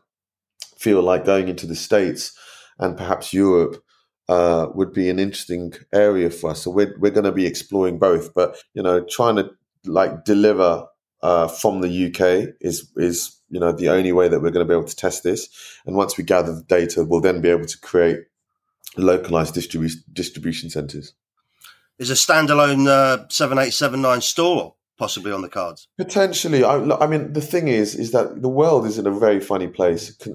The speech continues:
Speaker 1: customers are behaving in a very, you know, b-, bizarre pattern. Like, there isn't a huge amount of loyalty anymore. Um, you know, bricks and mortar has had a renowned impact on,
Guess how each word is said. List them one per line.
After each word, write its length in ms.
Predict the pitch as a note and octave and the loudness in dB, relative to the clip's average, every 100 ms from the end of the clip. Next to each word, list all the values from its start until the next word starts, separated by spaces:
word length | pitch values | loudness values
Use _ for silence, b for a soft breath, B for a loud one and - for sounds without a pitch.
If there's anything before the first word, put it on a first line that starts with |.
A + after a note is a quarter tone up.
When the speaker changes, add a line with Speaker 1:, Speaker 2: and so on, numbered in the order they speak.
| - | -8
Speaker 1:
customers 520 | - A#2 - G2+ F#2 | -4 -4 -4 -4 -2
are 60 | F2+ | -2
behaving 540 | F2 G2+ F#2 F2+ E2+ | -4 -2 -4 -4 -6
in 80 | D#2+ | -6
a 60 | F2 | -4
very, 360 | G2+ F#2 F2+ - _ _ - | 0 2 0 -6 _ _ -14
you 80 | D#2+ | -8
know, 200 | D#2+ D#2 | -8 -2
b-, 200 | F2 F2 | -2 -2
bizarre 600 | - F2 G2 G2 F#2 E2+ - b b b b _ | -2 0 4 4 4 2 -6 b b b b _
pattern. 420 | G#2 G2 - D#2+ | -8 -6 -4 -2
Like, 220 | E2+ E2+ | 0 2
there 160 | G2+ G2+ | 2 2
isn't 220 | G#2 G#2 | 2 2
a 20 | F2 | -2
huge 320 | F2+ G2+ F2+ | 0 -2 0
amount 320 | E2+ E2+ C#2+ | 2 2 0
of 140 | D#2 | -4
loyalty 440 | F2+ F2 F2 - E2+ | 0 2 2 0 -2
anymore. 520 | E2 E2 D#2+ D#2 D#2 b b b _ - | -2 -2 0 -2 -4 b b b _ -2
Um, 360 | E2 D#2+ D#2 | 0 2 0
you 120 | D#2+ E2 | -4 -2
know, 140 | D#2 | -2
bricks 360 | D#2 G2 - - | 0 -2 -2 -6
and 120 | F2 | -2
mortar 520 | F2+ F2 - E2 D#2 - - | 0 0 0 2 2 -2 -14
has 400 | E2+ F2 - - _ _ _ | -4 -4 -4 -10 _ _ _
had 240 | - G2+ F#2 | -8 -2 0
a 40 | |
renowned 640 | F2+ F#2 G2 G#2 G2+ F#2+ | 0 0 2 4 2 2
impact 520 | F#2 F2+ F2+ E2 - F2 | 0 -2 -2 -4 -2 -2
on, 300 | E2+ E2+ | 0 -2